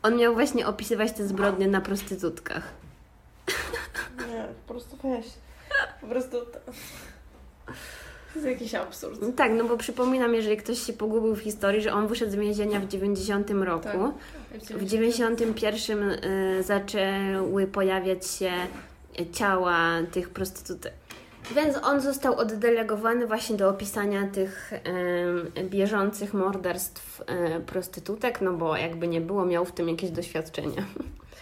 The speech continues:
Speaker 2: Ciekawe, czy na przykład miał taki pomysł, żeby, y, napisać tam, co sądzi o sposobie zabicia na przykład.
Speaker 1: I znowu wracam do tego emerytowanego policjanta, bo niestety nie pamiętam jego nazwiska.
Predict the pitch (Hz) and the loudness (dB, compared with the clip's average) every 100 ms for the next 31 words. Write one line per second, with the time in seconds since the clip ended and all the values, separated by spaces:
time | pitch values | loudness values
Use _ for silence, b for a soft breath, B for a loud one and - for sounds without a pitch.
0 | B B B B - 247 269 254 - 214 | B B B B -10 -4 -2 -2 -4 -8
1 | 202 202 214 220 - - 208 202 - 190 | -10 -8 -8 -10 -12 -8 -6 -6 -10 -10
2 | 196 196 B B B B - 202 196 202 | -8 -10 B B B B -8 -6 -4 -6
3 | 214 202 202 208 202 220 - 214 208 202 | -4 -6 -4 -4 -6 -8 -4 -2 -2 -2
4 | 185 185 190 - 220 226 202 202 190 196 | -4 -4 -8 -6 -2 2 2 0 0 -2
5 | 214 208 202 208 - 185 185 214 - B | 0 -2 -2 -4 -2 0 0 -6 -12 B
6 | B B - - - 110 - - - 247 | B B -6 -6 -8 -8 -6 -8 -6 -8
7 | - B B B B 226 214 247 262 262 | -8 B B B B 4 4 4 4 4
8 | 220 214 233 208 233 208 - 196 202 202 | 2 4 2 0 0 0 0 2 2 2
9 | 196 190 185 190 220 220 196 190 180 160 | 0 0 2 2 0 0 0 2 0 0
10 | 180 180 190 202 196 208 185 180 190 202 | 0 0 0 0 -2 -2 -2 -2 0 0
11 | 208 208 226 208 196 196 190 190 175 156 | 0 -2 0 0 0 0 0 0 -2 -6
12 | - - 156 | -6 -8 -8